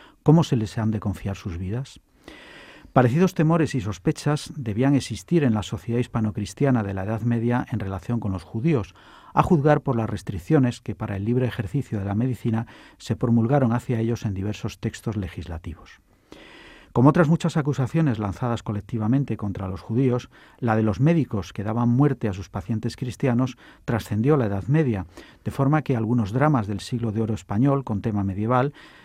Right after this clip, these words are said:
hacen alusión en su trama a este tipo de acusaciones, lo que demuestra claramente la persistencia en la memoria colectiva de la sospecha hacia el médico judío.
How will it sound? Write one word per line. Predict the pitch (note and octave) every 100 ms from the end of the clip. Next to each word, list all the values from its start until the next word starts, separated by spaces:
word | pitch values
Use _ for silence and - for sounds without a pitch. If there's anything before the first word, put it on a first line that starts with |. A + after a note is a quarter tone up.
| -
hacen | C#3 - E3
alusión | C#3 A#2 - D3+
en | B2
su | -
trama | G#2+ C3+ B2+ C3 -
a | A#2+
este | -
tipo | A#2+ C3+ C#3
de | A2+
acusaciones, | G2+ G2+ - F2 C#3+ A2 G#2+ - - - -
lo | A#2
que | D#3+
demuestra | D#3+ C3 C3 - C#3
claramente | - C3 A#2 A2+ A2
la | B2 G#2+
persistencia | - G#2 - - D#3 D3+ -
en | G#2
la |
memoria | G2 F#2+ A#2 A#2
colectiva | C3 A#2+ - A2+ A2 G#2+ - -
de | A#2
la | B2+
sospecha | C#3+ A#2 - G#2 A#2+
hacia | G#2 F#2+
el |
médico | F#2+ F#2 F#2+ F2
judío. | - E2 D#2